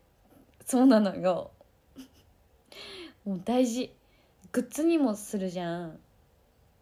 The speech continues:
何かと。もう絶対に、絶対に。<laughs>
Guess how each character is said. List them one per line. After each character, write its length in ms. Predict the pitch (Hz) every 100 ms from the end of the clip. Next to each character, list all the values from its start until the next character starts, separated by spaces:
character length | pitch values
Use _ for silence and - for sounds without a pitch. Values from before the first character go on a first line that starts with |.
| _ _
何 260 | 190 196 185
か 140 | 185
と。 420 | 180 165 165 165 - _ _ _ _ _ _ _ _ _ _ _ _
も 60 | 190
う 0 |
絶 160 | - -
対 240 | - 220 220
に、 260 | 220 214 - _ _ _ _ _
絶 180 | - 233 -
対 240 | 226 247
に。 320 | 233 226 226 - _ _ _ _ _ _ _ _
<laughs> 40 | -